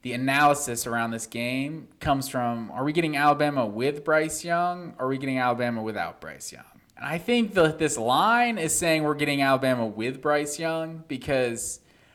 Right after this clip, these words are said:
I honestly can't justify Alabama being favored if Bryce Young is not playing. Like, Tennessee is significantly better than Texas A and M this year.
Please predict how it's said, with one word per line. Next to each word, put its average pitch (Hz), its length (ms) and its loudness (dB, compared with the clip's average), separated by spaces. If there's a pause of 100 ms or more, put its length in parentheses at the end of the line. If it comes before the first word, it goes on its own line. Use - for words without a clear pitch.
(160)
I 160 220 0
honestly 185 380 4
can't 151 300 2
justify 135 520 4
Alabama 123 480 2
being 113 300 -4
favored 110 720 -6 (580)
if 139 160 -8
Bryce 123 320 2
Young 113 220 -4
is 95 100 -16
not 85 220 -12
playing. 85 400 -12
Like, 107 240 -12
Tennessee 190 540 0
is - 240 0
significantly 135 800 -2
better 87 340 -6
than 95 160 -16
Texas - 420 -12
A 80 120 -12
and 76 120 -18
M 73 160 -18
this 71 240 -16
year. 67 320 -20